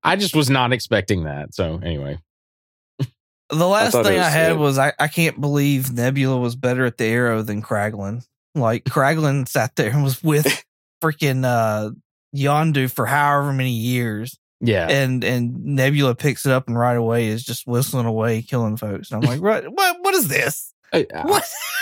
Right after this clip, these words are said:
Speaker 1: I attribute it to that she's a cyborg and she just used it like recordings.
Speaker 2: Okay.
Speaker 1: <laughs>
Speaker 3: Yeah, to mimic.
Speaker 1: Yeah.
Speaker 3: Yeah.
Speaker 2: Okay.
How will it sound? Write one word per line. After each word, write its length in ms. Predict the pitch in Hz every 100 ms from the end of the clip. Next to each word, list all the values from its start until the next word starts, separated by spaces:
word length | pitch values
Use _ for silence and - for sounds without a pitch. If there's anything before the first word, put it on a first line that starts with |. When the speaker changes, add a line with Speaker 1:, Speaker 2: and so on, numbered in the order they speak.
| -
Speaker 1:
I 160 | 208
attribute 420 | 277 - 196 165 160
it 120 | 156 147
to 80 | 143
that 160 | 131
she's 200 | - 135 110
a 40 |
cyborg 800 | - - 113 107 101 95 85 -
and 160 | 113 107
she 120 | -
just 220 | 113 110
used 260 | 117 104 92
it 160 | 104 110
like 200 | 113 104
recordings. 680 | 98 92 90 85 87 - - _ - -
Speaker 2:
Okay. 640 | 185 226 208 175 110 165 -
Speaker 1:
<laughs> 40 |
Speaker 3:
Yeah, 240 | 80 76
to 160 | 73 -
mimic. 420 | 78 80 82 - _ -
Speaker 1:
Yeah. 300 | 107 87 -
Speaker 3:
Yeah. 100 | 160 170
Speaker 2:
Okay. 360 | 143 107 95